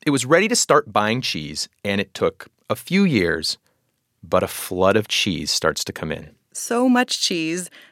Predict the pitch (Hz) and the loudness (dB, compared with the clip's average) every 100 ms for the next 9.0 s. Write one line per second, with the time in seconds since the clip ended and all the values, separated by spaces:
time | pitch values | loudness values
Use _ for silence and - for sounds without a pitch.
0 | - 190 180 185 190 202 202 - - - | 0 0 2 4 4 4 2 -6 -4 2
1 | 196 190 190 175 170 175 180 175 180 196 | 2 2 -2 -2 -4 -6 -4 -2 -2 2
2 | 202 208 185 185 180 180 - 180 170 160 | 2 2 0 0 2 0 0 0 0 0
3 | 151 143 160 185 156 160 175 190 220 208 | -4 -4 0 2 2 -2 -4 0 2 2
4 | 196 - 165 - 170 160 - 269 277 247 | 0 -4 -6 -8 -10 -12 -4 0 0 -2
5 | - 302 277 233 - 277 - 147 175 185 | -4 -2 0 -2 -4 -4 -4 -8 -4 0
6 | 190 165 - - - _ 185 220 208 - | 0 -2 -6 -14 -20 _ 0 0 0 4
7 | 165 156 120 - 117 117 120 131 175 190 | 4 4 0 -2 -4 -4 0 4 4 4
8 | 170 165 135 120 - 175 143 95 85 - | 0 -2 -4 -4 -4 -2 -2 -4 -6 -12